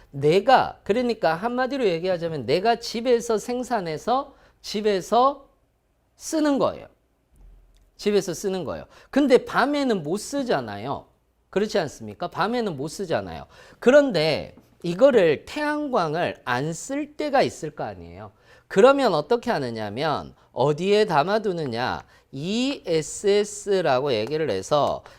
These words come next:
에너지 저장 시스템에 넣어둡니다.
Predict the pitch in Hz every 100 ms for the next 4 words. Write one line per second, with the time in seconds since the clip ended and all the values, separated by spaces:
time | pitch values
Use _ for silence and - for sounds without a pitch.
0 | - 123 123 156 220 226 - 240 254 277
1 | 285 - - - _ - - _ _ -
2 | - _ - - _ _ _ _ - -
3 | _ - - 131 151 180 240 262 269 -
4 | 208 185 175 - - 147 92 110 262 _
5 | _ _ _ _ _ _ _ _ _ _
6 | _ _ _ _ - _ _ _ _ _
7 | _ _ _ _ _ _ - - _ -
8 | - 143 220 240 143 104 85 101 95